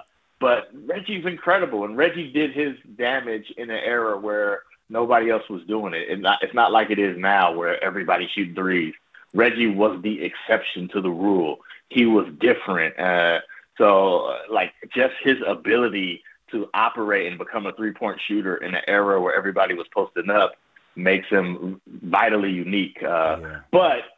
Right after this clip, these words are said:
Speaker 1: there's a lot of great shooters in N B A history that we tend to forget about.
Speaker 2: Yeah, I mean, you know, Ray Allen is also the, another obvious comp, but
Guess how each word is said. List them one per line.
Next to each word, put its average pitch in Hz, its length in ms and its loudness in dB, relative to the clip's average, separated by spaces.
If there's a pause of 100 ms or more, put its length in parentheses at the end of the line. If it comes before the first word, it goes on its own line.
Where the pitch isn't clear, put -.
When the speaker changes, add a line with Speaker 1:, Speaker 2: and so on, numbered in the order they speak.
(400)
Speaker 1:
there's 113 180 -4
a 117 40 -4
lot 113 420 2
of 101 120 -6
great 104 260 -6
shooters 92 300 -12
in 90 60 -12
N 90 140 -10
B 90 140 -8
A 87 100 -6
history 90 340 -12
that 80 140 -8
we 85 80 -14
tend 87 260 -16
to 82 80 -18
forget 80 280 -12
about. 71 320 -12 (880)
Speaker 2:
Yeah, 277 320 4
I 202 80 2
mean, 240 260 0 (120)
you 185 100 -2
know, 165 80 2
Ray 175 240 2
Allen 156 260 4
is 123 380 -6
also 107 800 -4 (100)
the, 98 360 -8
another 107 520 -6
obvious 104 280 -8
comp, - 340 -10 (160)
but 214 380 4